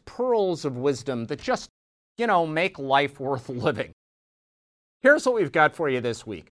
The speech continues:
First, the Pope in Portugal. Late Sunday night, Pope Francis returned to Rome from a grueling five-day trip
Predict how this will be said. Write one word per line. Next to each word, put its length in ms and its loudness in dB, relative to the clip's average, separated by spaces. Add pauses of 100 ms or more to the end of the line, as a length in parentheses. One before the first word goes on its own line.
(360)
First, 440 0
the 80 0
Pope 440 2
in 340 0
Portugal. 720 -4
Late 400 0
Sunday 440 -6
night, 320 0
Pope 260 -4
Francis 540 -6
returned 540 -6
to 100 -6
Rome 420 -4
from 240 -6
a 140 -2
grueling 840 -6
five-day 640 4
trip 400 -6